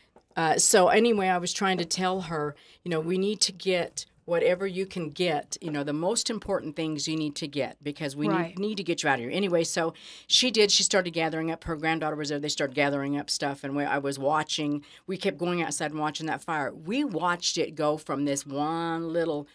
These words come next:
Speaker 1: you know, chimney-looking little smoke coming out to, I mean, not exactly chimney-looking, but it just,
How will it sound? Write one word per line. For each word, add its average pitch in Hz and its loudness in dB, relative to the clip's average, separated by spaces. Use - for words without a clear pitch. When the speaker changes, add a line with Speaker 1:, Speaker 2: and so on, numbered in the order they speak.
Speaker 1:
you 165 -4
know, 147 -2
chimney-looking 185 2
little 170 0
smoke 196 0
coming 165 -2
out 151 -4
to, 147 -2
I 151 -2
mean, 143 -4
not 135 -8
exactly 120 -12
chimney-looking, 165 0
but 170 -2
it - -12
just, 202 0